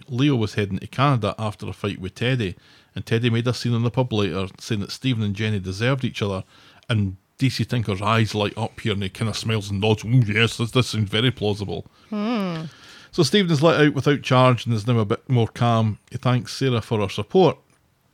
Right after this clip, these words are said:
Speaker 1: And later, Jenny is a bit hammered and still morose about Leo being dead and that.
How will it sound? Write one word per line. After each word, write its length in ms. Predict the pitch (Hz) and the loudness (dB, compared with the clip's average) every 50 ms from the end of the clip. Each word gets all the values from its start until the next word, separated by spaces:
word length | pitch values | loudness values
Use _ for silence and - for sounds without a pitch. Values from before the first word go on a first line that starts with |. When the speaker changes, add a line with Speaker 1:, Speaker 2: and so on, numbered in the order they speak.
| _ _ _ _ _ _ - - | _ _ _ _ _ _ -8 -4
Speaker 1:
And 120 | 113 107 | -4 -2
later, 220 | 110 113 110 85 107 | -2 -2 -2 -2 -4
Jenny 280 | - 120 113 113 113 | -2 0 0 0 0
is 120 | 110 98 113 | -2 -2 -2
a 40 | |
bit 140 | 101 110 - | -4 -4 -2
hammered 380 | - - 117 117 117 113 110 101 | 0 2 2 2 4 2 2 0
and 140 | 104 104 - | -2 -4 -4
still 240 | - - 147 139 | -4 -2 2 2
morose 360 | 127 117 113 117 120 120 107 - | 4 4 4 4 2 2 0 0
about 380 | 107 110 107 110 110 - - | -2 0 0 0 -2 -4 -6
Leo 320 | 117 113 117 113 113 107 101 | -6 -4 -2 0 0 0 -2
being 240 | 101 95 95 107 104 | -2 -4 -4 -4 -2
dead 240 | 107 120 123 120 110 | -2 0 0 0 0
and 160 | 107 107 110 | -2 -2 0
that. 280 | 107 101 98 - - | 0 -2 -2 -4 -8